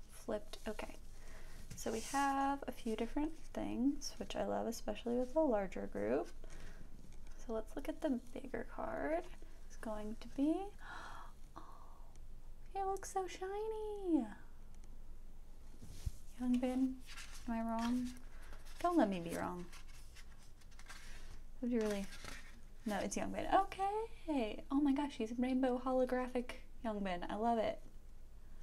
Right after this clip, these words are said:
Is that a sticker? No, okay. <laughs> I was like, okay. Next, we have our photo cards. Oh!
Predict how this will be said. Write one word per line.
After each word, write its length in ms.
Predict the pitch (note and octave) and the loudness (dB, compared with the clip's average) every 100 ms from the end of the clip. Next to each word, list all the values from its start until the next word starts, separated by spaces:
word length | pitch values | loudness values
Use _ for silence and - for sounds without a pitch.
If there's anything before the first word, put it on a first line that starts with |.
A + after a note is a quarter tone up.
| - - | -4 -2
Is 960 | - - - - - - - - - - | -2 -4 -6 -10 -8 -6 -6 -6 -6 -2
that 140 | B3+ D4 | 0 0
a 60 | |
sticker? 440 | - - - - - | 0 -2 -2 0 0
No, 140 | - - | -2 -2
okay. 140 | - | -2
<laughs> 40 | - | -2
I 120 | G3+ | -2
was 140 | A#3 - - - - - - - - - - - - - - - - - - - - | -4 -6 -10 -10 -12 -10 -10 -8 -8 -8 -8 -8 -6 -4 -4 -4 -6 -8 -8 -8 -4
like, 180 | B3+ C4+ C4+ | 0 0 0
okay. 260 | - - A3+ - - - - - - - - - - - - - - - - - - - - - - - - - - - - - - - - - | 0 -2 -2 -6 -8 -10 -10 -12 -10 -8 -6 -6 -8 -8 -6 -6 -6 -6 -6 -6 -6 -6 -4 -4 -4 -4 -6 -10 -12 -12 -12 -10 -6 -6 -4 0
Next, 560 | A3+ B3 - - - - - | 0 0 -2 -2 -2 -4 -4
we 100 | G#3+ - | -4 -2
have 560 | A#3 A#3+ A#3+ A#3+ A#3+ A#3+ - - | -2 0 0 0 0 0 -4 -6
our 60 | - | -6
photo 240 | - B3+ | -2 0
cards. 220 | B3+ C4 - | 4 4 8
Oh! 400 | C#4 C5 - - | 10 10 8 4